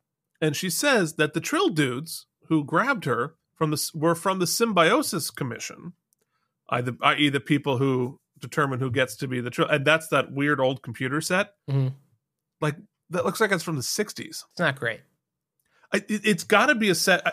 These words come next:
Speaker 1: I think it's a set piece from Next Gen being reused, because that looks very much like, you know, like season one, season two. They didn't have the L cars on the alien stuff. Uh, so, you know,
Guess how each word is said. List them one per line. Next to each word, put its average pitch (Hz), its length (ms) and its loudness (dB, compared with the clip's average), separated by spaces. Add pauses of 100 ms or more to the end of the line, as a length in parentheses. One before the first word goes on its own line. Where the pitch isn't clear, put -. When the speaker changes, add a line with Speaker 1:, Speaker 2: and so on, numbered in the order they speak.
Speaker 1:
I 160 60 4
think 240 300 -2
it's - 200 -2
a 151 160 2
set - 360 -2
piece 139 480 -4
from 123 320 -4
Next 120 260 -4
Gen 165 420 -2 (140)
being 131 300 -4
reused, 110 560 -6 (500)
because 127 360 -2
that 147 200 2
looks 165 220 0
very 147 300 6
much 143 280 0
like, 123 280 0 (760)
you 175 140 2
know, 131 60 0
like - 140 -6
season 165 400 2
one, 151 320 2
season 143 500 -2
two. 139 520 0
They 131 120 0
didn't 139 180 0
have 135 180 -2
the 131 120 -2
L 131 160 2
cars 127 460 0
on 120 180 -4
the 120 80 -4
alien 123 420 -2
stuff. 113 480 0 (640)
Uh, 110 320 0 (240)
so, - 220 -6
you 254 120 -4
know, - 60 -18